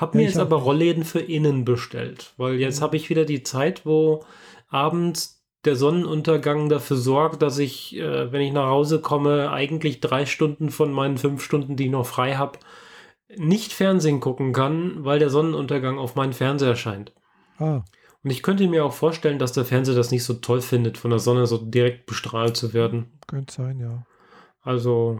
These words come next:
Speaker 1: gibt's jetzt so Aufklemm-Rollläden, die
Speaker 2: Mhm.
Speaker 1: also oben eine Klammer, unten eine Klammer und dazwischen ist eine Schnur.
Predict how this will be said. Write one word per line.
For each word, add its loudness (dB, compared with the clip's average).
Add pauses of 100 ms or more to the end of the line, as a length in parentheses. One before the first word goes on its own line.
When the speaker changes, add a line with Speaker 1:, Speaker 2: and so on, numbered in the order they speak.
Speaker 1:
gibt's -4
jetzt 0
so 2
Aufklemm-Rollläden, 0
die -4
Speaker 2:
Mhm. -12
Speaker 1:
also -2
oben 0
eine 4
Klammer, 2
unten -2
eine 2
Klammer 2
und 2
dazwischen -2
ist 0
eine 2
Schnur. 0